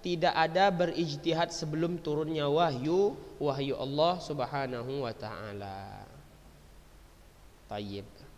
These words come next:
Kita lanjutkan kembali. Nanti Ustaz tanya nih, faham atau enggak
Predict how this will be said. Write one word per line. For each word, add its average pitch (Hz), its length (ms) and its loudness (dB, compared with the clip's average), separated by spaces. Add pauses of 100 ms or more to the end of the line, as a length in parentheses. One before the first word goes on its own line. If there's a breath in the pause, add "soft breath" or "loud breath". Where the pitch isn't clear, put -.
(340)
Kita 127 160 -2
lanjutkan 131 480 0
kembali. 127 480 0 (640)
Nanti 147 160 -6
Ustaz 180 240 0
tanya 185 320 6
nih, 147 160 2
faham 165 480 4
atau 190 160 2
enggak 131 240 2